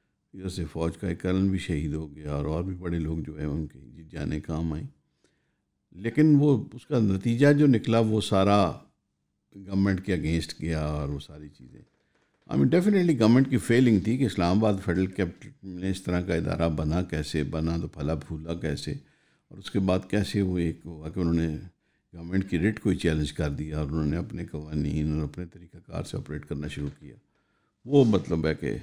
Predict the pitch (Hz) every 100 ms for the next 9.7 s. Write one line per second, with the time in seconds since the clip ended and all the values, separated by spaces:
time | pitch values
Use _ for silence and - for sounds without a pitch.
0 | - _ 98 87 101 107 113 107 104 85
1 | - 87 82 80 76 76 73 80 _ _
2 | _ _ _ _ _ _ _ - 107 120
3 | 135 135 - 156 151 131 131 143 143 143
4 | 160 147 113 110 127 120 - 107 98 -
5 | 117 107 107 117 120 117 160 151 147 147
6 | 151 135 110 92 98 101 82 78 78 87
7 | 82 87 90 95 98 95 95 107 107 104
8 | 87 87 87 82 78 90 95 98 82 82
9 | 82 85 85 90 95 87 85